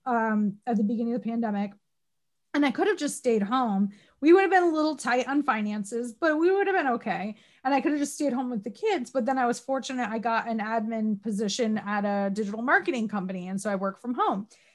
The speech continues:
And I told him, I said, "Not all families have that opportunity like we did, that we would have been okay if I had to stay home with the kids and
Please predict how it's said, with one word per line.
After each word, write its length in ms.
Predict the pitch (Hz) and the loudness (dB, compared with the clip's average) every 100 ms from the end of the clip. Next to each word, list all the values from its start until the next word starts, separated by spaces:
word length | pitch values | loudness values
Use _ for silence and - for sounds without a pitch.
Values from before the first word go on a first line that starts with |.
| _ | _
And 100 | 285 | 0
I 60 | 302 | 0
told 240 | 302 392 | 2 2
him, 100 | 466 | 4
I 80 | 294 | 2
said, 180 | 294 285 | 0 -2
"Not 260 | 277 339 440 | 0 0 0
all 180 | 285 349 | 0 0
families 480 | - 285 349 302 - | -2 -4 -2 -2 -2
have 240 | 220 254 | 0 0
that 180 | 254 226 | 0 0
opportunity 800 | 226 233 208 - 277 339 262 214 | 0 -2 -4 -6 -4 -2 -2 -2
like 180 | 208 196 202 | -2 -2 -2
we 160 | 294 | -2
did, 340 | 339 160 190 196 _ _ | 0 -2 -6 -10 _ _
that 140 | 262 247 | 2 6
we 160 | 339 | 6
would 100 | 370 | 6
have 80 | 269 | 4
been 160 | 269 247 | 4 2
okay 680 | 180 - 277 214 185 196 202 | 0 0 0 0 -2 -4 -4
if 160 | 214 | -2
I 160 | 233 226 | 0 0
had 180 | 233 208 | 0 -2
to 60 | |
stay 220 | 196 - 208 | -6 -4 -4
home 240 | 214 214 | -2 -2
with 160 | 196 - | -4 -6
the 60 | |
kids 540 | 170 254 240 202 185 - | -6 -4 -2 -4 -8 -10
and 260 | 208 202 | -4 -2